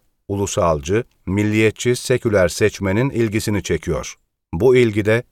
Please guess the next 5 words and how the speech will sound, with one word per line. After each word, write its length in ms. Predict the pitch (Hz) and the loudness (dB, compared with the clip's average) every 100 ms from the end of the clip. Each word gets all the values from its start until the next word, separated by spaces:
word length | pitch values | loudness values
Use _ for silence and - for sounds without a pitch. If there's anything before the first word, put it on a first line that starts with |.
| _ | _
ittifakların 840 | 107 - 110 - 95 - 98 98 90 | -8 -6 -4 0 0 0 0 0 0
dizilimi 480 | 98 95 90 104 123 | -2 -2 0 0 0
ve 80 | 113 | -2
kompozisyonu 840 | 104 92 98 98 92 - 95 135 | -2 -4 -2 -2 -2 -2 -2 -2
sebebiyle 600 | 139 107 92 85 71 | 0 0 0 0 -2